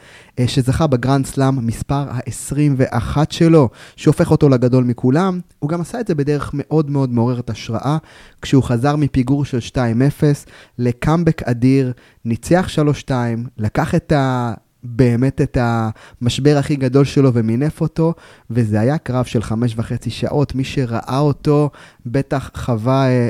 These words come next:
אה, התלהבות מטורפת כמוני. אבל מדובר פה מעבר למשחק פיזי, מדובר פה למאבק מנטלי מתיש, אולי אני אדייק. מדובר פה במאבק מנטלי מטורף, שהביטוי שלו, שהביטוי שלו הוא פיזי.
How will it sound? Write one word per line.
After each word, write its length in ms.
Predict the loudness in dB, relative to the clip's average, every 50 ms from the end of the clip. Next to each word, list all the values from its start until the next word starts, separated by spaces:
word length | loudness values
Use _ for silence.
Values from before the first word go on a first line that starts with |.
| -2 -2
אה, 180 | -2 -2 -2 -2 -4
התלהבות 560 | -6 -4 -2 -2 -2 -2 0 -2 -2 0 -2
מטורפת 600 | -4 0 0 0 2 2 0 0 0 -2 -4 -2
כמוני. 500 | -2 0 2 4 4 4 4 2 0 0 -2 -8 _ _ -20 _ _ _ _ _ _ _ _ _ _ -6
אבל 180 | -2 0 0
מדובר 380 | 2 2 2 4 4 4 2 2 2
פה 100 | 2 2 2
מעבר 480 | 0 -2 -2 -2 -2 -2 0 0 0
למשחק 520 | 0 0 -2 -4 -6 -8 -8 -8 -8 -8 -2
פיזי, 240 | 0 2 4 4 2
מדובר 260 | 4 4 4 4 4 4 2
פה 100 | 0 0
למאבק 520 | 0 0 -2 -2 -2 -2 -4 -4 -4 -4
מנטלי 400 | -4 -4 -2 -2 -2 0 0 0
מתיש, 440 | 0 -2 0 0 0 0 0 0 0
אולי 160 | -2 0 0
אני 120 | 0 -2
אדייק. 380 | 0 2 4 4 6 4 2 0 -6 -16 -20 -20 -10 -2
מדובר 480 | 0 0 6 6 8 8 8 6 4 4 2
פה 80 | 2 2
במאבק 600 | 2 2 2 2 2 0 0 0 -2 -4 -2 0
מנטלי 460 | 2 2 2 2 2 2 2 2 2
מטורף, 640 | 2 2 0 2 2 2 2 2 0 0 -2 -4 -8 _ -20 -20 _ -6
שהביטוי 520 | 2 2 4 4 4 2 4 4 4 4
שלו, 260 | 4 4 4 4 4 2 2 -2 -8 -14 -12
שהביטוי 540 | -4 0 0 0 0 0 0 0 0 0 2
שלו 240 | 0 0 0 0
הוא 60 | 0 -2
פיזי. 420 | -2 2 2 2 2 2 -2